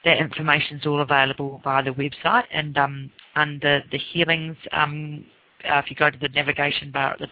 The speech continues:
top, the healings to the right-hand side, there's a drop-down tab there, and, uh, you'll find group power healing. So on the Wednesday eleventh, Thursday twelfth, that's healing my past relationship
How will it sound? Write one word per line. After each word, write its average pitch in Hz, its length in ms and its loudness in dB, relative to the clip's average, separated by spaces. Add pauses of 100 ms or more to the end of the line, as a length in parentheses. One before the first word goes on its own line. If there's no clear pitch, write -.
top, - 220 4 (420)
the 135 80 -12
healings 151 420 -4
to - 60 -10
the 139 100 -4
right-hand 139 500 2
side, 143 200 -4
there's 139 180 -12
a 135 100 -6
drop-down 135 560 -4
tab 135 280 -4
there, 139 200 -2
and, 139 160 -12 (120)
uh, 143 160 0 (100)
you'll 139 160 -10
find 139 240 0
group 147 280 2
power 139 240 0
healing. 135 440 -8
So 143 160 -2 (640)
on 147 260 0
the 143 240 2
Wednesday 151 420 2
eleventh, 143 320 2 (160)
Thursday 143 440 -2 (120)
twelfth, 156 260 4 (120)
that's - 200 -4
healing 143 360 -10
my 139 80 -6
past 143 340 -6
relationship 139 520 -6